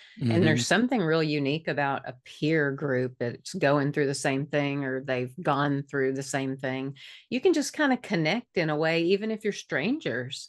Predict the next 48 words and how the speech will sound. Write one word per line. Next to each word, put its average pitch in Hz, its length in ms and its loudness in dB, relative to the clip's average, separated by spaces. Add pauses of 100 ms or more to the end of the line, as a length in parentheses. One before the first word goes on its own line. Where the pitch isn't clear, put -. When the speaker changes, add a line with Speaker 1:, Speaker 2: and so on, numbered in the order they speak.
(460)
Speaker 1:
that 151 280 0
they've, 156 400 0
they're 156 220 -2
going 170 400 2
through 180 180 -2
the 180 100 -4
same 180 460 -4
thing, 185 300 0
and 170 100 -2
it 147 260 -6
just 165 360 -2
connects 170 480 -2
you 151 120 4
in 143 120 2
a 143 100 -2
way 143 240 0
that 156 160 -6
can 180 100 -8
be 226 120 -4
pretty 240 200 -2
powerful, 165 760 -4
and 147 220 -4
they 156 120 -4
can 180 180 -8
support 160 460 -6
you 175 100 -6
for 143 320 -2
years 160 800 -2
down 135 180 -2
the 131 80 -4
road. 127 400 -4 (480)
And 165 160 2
c-, - 120 -4
Speaker 2:
Absolutely. - 220 -2
Speaker 1:
also 233 560 4 (200)
connect 202 420 0
with 208 140 2
yourself, 180 600 -4
you 139 120 -6
know, 175 340 -2 (180)
connect 185 420 -2
with 233 180 -2
yourself, 214 360 0
check - 300 -4
in 190 140 0
with 190 160 -4
yourself 175 420 -4
emotionally 165 960 -2